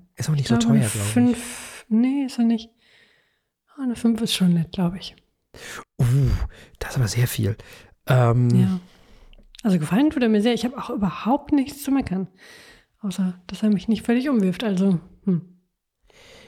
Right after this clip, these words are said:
Speaker 1: Boah, für fünf Punkte müsste er aber mehr Alkoholvolumenprozente haben. Ähm,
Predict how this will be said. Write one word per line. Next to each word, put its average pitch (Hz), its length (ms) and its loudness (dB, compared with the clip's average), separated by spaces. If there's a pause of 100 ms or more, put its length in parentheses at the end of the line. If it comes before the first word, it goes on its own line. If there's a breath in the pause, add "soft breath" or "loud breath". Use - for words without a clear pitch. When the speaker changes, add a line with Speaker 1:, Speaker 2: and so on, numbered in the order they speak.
(1800 loud breath)
Speaker 1:
Boah, - 320 -8
für - 140 -6
fünf - 320 -2
Punkte 151 260 0
müsste 131 280 0
er 110 60 -2
aber 113 100 -2
mehr 107 320 -2
Alkoholvolumenprozente 113 1000 -2
haben. 113 460 -2
Ähm, 123 680 2